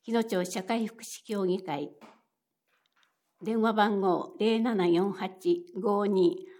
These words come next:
八零八零へお問い合わせください。頂上懇談室。事前に希望日、懇談内容、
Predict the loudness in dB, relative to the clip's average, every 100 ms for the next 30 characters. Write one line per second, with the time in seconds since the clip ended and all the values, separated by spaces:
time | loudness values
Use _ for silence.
0 | _ -10 -10 -4 0 0 -2 -4 -14 -12
1 | -6 -2 -2 0 -2 -2 -8 -6 -4 -4
2 | -6 -10 -12 -12 -14 -14 -16 -16 _ -20
3 | _ _ _ _ _ _ _ _ _ _
4 | _ _ _ _ -6 0 2 4 4 2
5 | -2 -4 -2 2 2 2 -2 -12 -18 -20
6 | _ _ _ _ _ _ _ -8 -2 2
7 | 2 2 0 -2 -4 -16 -20 -8 -4 2
8 | 2 2 -2 -6 -6 _ _ _ _ _
9 | -4 0 2 2 2 0 2 0 0 -4
10 | -6